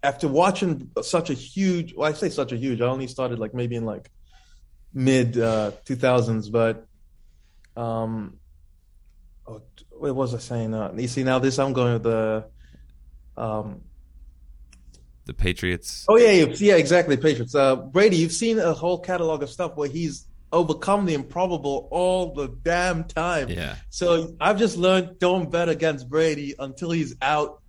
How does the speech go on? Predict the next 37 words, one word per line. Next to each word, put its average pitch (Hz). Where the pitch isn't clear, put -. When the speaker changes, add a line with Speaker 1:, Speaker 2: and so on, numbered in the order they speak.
Speaker 1:
of 131
the 127
tournament. 123
So 151
as 139
long 196
as 185
he's 180
in 170
the 160
playoffs, 151
he's 156
always 147
gonna 139
be 131
my 131
favorite 127
to 135
win 127
the 117
Super 113
Bowl. 98
He's 127
just 135
that 127
good. 120
Speaker 2:
Yeah. 85
Speaker 1:
Like, 120
the, 135
the, 123
he's, 160
he's 151
at 151
another 160
level 143
than 120
most. 120